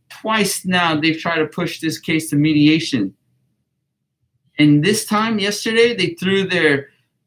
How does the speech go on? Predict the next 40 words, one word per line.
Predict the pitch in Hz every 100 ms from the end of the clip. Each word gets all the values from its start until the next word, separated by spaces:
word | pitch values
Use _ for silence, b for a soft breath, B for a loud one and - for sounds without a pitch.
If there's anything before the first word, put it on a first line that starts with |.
| _ -
paralegal. | 196 190 170 175 196 160 104 -
I'm | 170 190
the | 180
new | 170 190 190
paralegal. | 185 185 175 160 185 180 131 98 - _ _
I | 147 180
wanted | 190 170
to |
see | - 180
what | 175 170
we | 170
can," | 170 143 131
what? | 131 247 - - - _ _ _ _ _ _ _ -
So | - 190 185
the | 165
defense | 180 196 240 262
lawyer | 226 214 208
ignored | 185 170 185 202 185
my | 190
attempts | 202 196 190 190
to | 185
settle. | - 165 135 135 156 - _ _ _ _
The | 180 175
adjuster, | 147 202 202 226 202
Meredith | 185 190 202 196 -
Ellender, | 175 190 170 156 170
with | 156 151
Farmers, | 170 180 175 156 165 -
who | 165 156
I've | 143 139
known | 151 160
for | 151
probably | - 156 151 151
eleven | 139 151 165 160
years, | 160 156
ignored | 135 135 160 165 151
my | 165 190
attempts | 185 180 180 175
to | 160
resolve. | 147 135 165 135 131